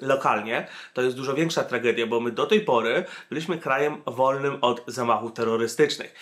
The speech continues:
I teraz cały czas podkreślam, wszystko jedno, czy to zrobiła jakaś grupa terrorystyczna,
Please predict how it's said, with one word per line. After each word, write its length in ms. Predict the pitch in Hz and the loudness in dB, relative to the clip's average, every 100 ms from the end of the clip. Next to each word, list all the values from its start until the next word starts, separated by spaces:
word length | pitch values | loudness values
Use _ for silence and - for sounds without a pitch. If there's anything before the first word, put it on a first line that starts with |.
| - - | -20 -4
I 40 | |
teraz 220 | 131 143 | -2 0
cały 160 | 139 135 | 0 2
czas 160 | 151 | 2
podkreślam, 500 | 143 156 - 131 - | 2 0 2 0 -2
wszystko 340 | - - - 180 | -8 -12 -2 4
jedno, 400 | 185 160 - - - - | 6 6 2 -12 -16 -6
czy 100 | - | 0
to 160 | 143 135 | 2 2
zrobiła 260 | 131 131 127 | 2 2 2
jakaś 220 | 127 123 | 2 -2
grupa 360 | 117 143 147 | 0 0 2
terrorystyczna, 1040 | - 131 120 117 117 - 113 - 92 120 170 | 0 2 2 2 0 -2 -4 -2 0 0 0